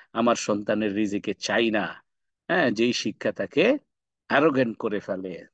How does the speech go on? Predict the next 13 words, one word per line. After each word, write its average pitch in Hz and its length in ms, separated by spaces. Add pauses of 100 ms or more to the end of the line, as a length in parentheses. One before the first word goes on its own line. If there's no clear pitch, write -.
তাকে 92 240
অহংকারী 98 560
করে 87 240
ফেলে। - 360 (920)
হ্যাঁ, 160 180
যে 123 140
আপনার 107 340
কি, 165 220 (1160)
এই, 95 600 (440)
এই, 101 540
সুবহানাল্লাহ, 113 600
আমরা 117 180
যে 120 380